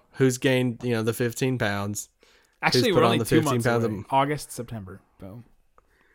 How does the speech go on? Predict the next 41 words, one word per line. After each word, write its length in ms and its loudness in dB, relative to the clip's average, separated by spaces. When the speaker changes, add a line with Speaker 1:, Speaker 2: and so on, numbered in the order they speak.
Speaker 2:
That's 160 -16
training 240 -12
Speaker 1:
That 100 -10
Speaker 2:
camp. 80 -10
Speaker 1:
is 120 -14
wild. 300 -16
Hey, 140 4
guys, 300 4
we 140 4
still 200 4
do 140 6
a 60 4
podcast 540 2
through 160 0
August 340 -2
and 100 -4
September, 600 0
believe 460 4
it 100 2
or 80 2
not. 580 0
So, 380 0
uh, 220 -2
Speaker 2:
They 140 4
tell 200 8
us 100 8
Speaker 1:
it's 60 -2
the 60 2
Speaker 2:
that 60 6
we 60 2
Speaker 1:
dead 160 6
Speaker 2:
can 100 4
go 60 8
Speaker 1:
months. 100 8
Speaker 2:
down 180 6
to 80 0
three 400 2
days 260 4
a 40 -2
week, 300 -2
but 200 -2